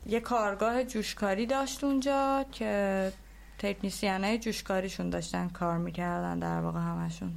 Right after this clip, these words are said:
یعنی تکنیسیان‌های جوشکارشون که خیلی دورن از این فضا که یهو یک خانوم بیاد اونجا جوشکاری کنه. حتی مهندساشون از این فضا خیلی دور بودن.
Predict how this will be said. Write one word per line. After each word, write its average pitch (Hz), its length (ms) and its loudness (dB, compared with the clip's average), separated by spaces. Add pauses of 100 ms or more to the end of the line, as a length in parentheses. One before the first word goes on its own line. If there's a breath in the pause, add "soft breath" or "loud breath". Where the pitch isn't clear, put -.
یعنی 170 220 -2
تکنیسیان‌های 175 920 -2
جوشکارشون 165 760 -2 (1040 loud breath)
که 196 120 -4
خیلی 180 540 2 (120)
دورن 175 520 4
از 170 220 2
این 175 160 2
فضا 170 440 2
که 175 120 0
یهو 175 340 2
یک 175 200 -2
خانوم 170 400 -2
بیاد 170 300 2
اونجا 165 240 2
جوشکاری 165 540 -4
کنه. 165 240 0
حتی 165 180 0
مهندساشون 170 800 0
از 160 180 0
این 165 100 -2
فضا 165 320 -2
خیلی 165 300 -6
دور 165 240 -2
بودن. 160 300 -4